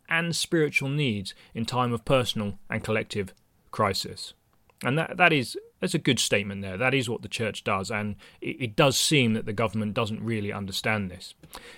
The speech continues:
Elsewhere in the U K, the Catholic Bishops' Conference, uh, for England and Wales, the Anglo-Catholics, they are also putting up a statement that seems to say they're not going to abide by this. In their statement, they say this, "We have not yet seen any evidence whatsoever that would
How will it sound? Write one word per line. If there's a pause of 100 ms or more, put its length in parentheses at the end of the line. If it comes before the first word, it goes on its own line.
Elsewhere
in
the
U
K,
the
Catholic
Bishops'
Conference,
uh,
for
England
and
Wales,
the
Anglo-Catholics, (520)
they
are
also (280)
putting
up
a
statement
that
seems
to
say
they're
not
going
to
abide
by
this.
In
their
statement,
they
say
this, (800)
"We
have
not
yet
seen (140)
any
evidence
whatsoever
that
would